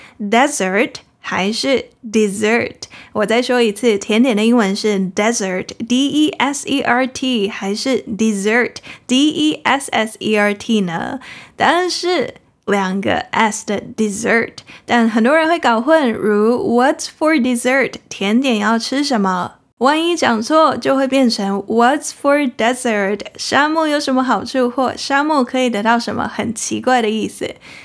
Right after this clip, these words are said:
今天这一集的赞助商是线上学习平台Press Play Academy，他们邀请了在英文发音教学上有多年经验的Hadar Shemesh老师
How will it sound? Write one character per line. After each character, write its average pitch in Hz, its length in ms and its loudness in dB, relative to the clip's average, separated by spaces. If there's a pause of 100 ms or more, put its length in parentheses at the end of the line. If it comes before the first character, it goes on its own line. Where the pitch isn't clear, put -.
(120)
今 254 180 2
天 285 160 2
这 294 200 0
一 - 20 0
集 226 160 0
的 220 80 0
赞 269 220 2
助 269 100 -2
商 262 320 2
是 254 180 -2
线 240 240 0
上 226 220 0
学 185 160 -4
习 190 160 -4
平 185 200 -6
台 185 340 -8
Press 247 380 -2 (120)
Play 240 300 0
Academy， 202 640 -2 (300)
他 302 120 2
们 339 160 0
邀 330 240 2
请 269 180 0
了 196 140 0
在 208 180 -2
英 269 300 -2
文 226 220 2
发 208 180 0
音 220 140 2
教 226 160 -2
学 220 160 -6
上 214 280 0
有 190 160 -2
多 277 360 0
年 220 240 2
经 226 180 0
验 220 140 2
的 196 240 -4
Hadar 208 380 2
Shemesh 226 440 -2
老 180 200 -6
师 233 360 -2